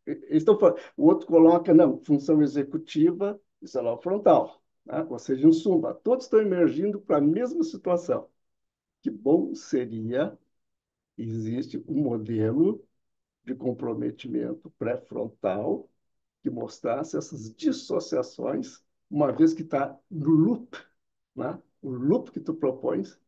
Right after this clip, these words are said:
que é aquele loop fonológico, o sistema límbico, atencional, e que compõe esse teu, esse teu paradigma, ok? É, eu, eu acho que isso,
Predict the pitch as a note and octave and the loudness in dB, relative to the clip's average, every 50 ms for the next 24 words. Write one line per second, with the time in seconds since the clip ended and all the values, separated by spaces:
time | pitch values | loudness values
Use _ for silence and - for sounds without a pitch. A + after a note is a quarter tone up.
0 | _ _ _ _ _ - D#3+ D#3+ - D#3+ D#3 E3 F3 D3+ D3+ F#3+ G3 - - _ | _ _ _ _ _ -8 -8 -2 2 2 2 4 2 2 2 2 2 0 -4 _
1 | - D#3 C3+ C3 B2+ B2+ B2+ B2+ B2+ C#3 D#3+ F3 F3 E3+ - - - E3+ E3 D#3+ | -6 -4 -2 0 0 2 2 4 6 6 6 6 4 2 -4 -6 -2 0 0 0
2 | - - - - D3+ D3 D3 C#3+ C3 C3 C3 C3 C#3 E3+ F3 D#3 C#3+ C#3 - - | -2 -6 -8 -8 -6 -6 -6 -6 -8 -8 -4 -2 0 0 0 -2 -6 -10 -12 -10
3 | - C#3 D3 - - - _ _ _ _ - - D3 - - C#3+ D3 C#3+ - - | -10 -10 -10 -10 -14 -20 _ _ _ _ -10 -10 -8 -4 -2 -2 -2 -2 -4 -4
4 | C#3+ B2+ C3 A#2 A#2 A#2 B2+ D#3 F3 F3+ - - _ _ _ _ _ _ - D#3+ | -4 -4 -4 -4 -4 -4 -4 -4 -4 -6 -8 -12 _ _ _ _ _ _ -10 -8
5 | - - D3 D3 - E3 C#3+ C3+ C3 - - B2 B2+ C3 D3+ D#3+ E3 C#3+ - - | -6 -6 -4 0 4 4 4 4 2 -2 -2 0 0 2 2 4 2 2 0 -2
6 | D3 B2 - - C3 B2 B2+ D3+ - - _ _ _ _ _ - - - D#3+ C#3 | -6 -8 -4 -4 -2 -2 -2 -4 -8 -10 _ _ _ _ _ -10 -8 -6 -6 -4
7 | - C#3+ A2+ - C#3 C3 C3+ C#3+ C3 - A#2+ B2 A2 B2+ B2 - - - _ _ | -4 -4 -2 0 0 0 2 0 -2 -4 -8 -8 -8 -8 -8 -8 -10 -16 _ _
8 | _ _ _ _ _ _ - - - - - - _ _ _ _ _ _ _ _ | _ _ _ _ _ _ -8 -8 -6 -8 -8 -12 _ _ _ _ _ _ _ _
9 | _ _ _ _ _ _ _ - B2+ A#2+ C3 - - - B2 A2 G#2 B2 - - | _ _ _ _ _ _ _ -8 -6 -4 -4 -4 -6 -6 -8 -6 -6 -6 -6 -6
10 | - - C3 A#2+ B2 C3 C#3 C3+ - - D3+ D3+ - - - | -6 -6 -2 0 2 2 2 0 0 0 0 0 -2 -8 -18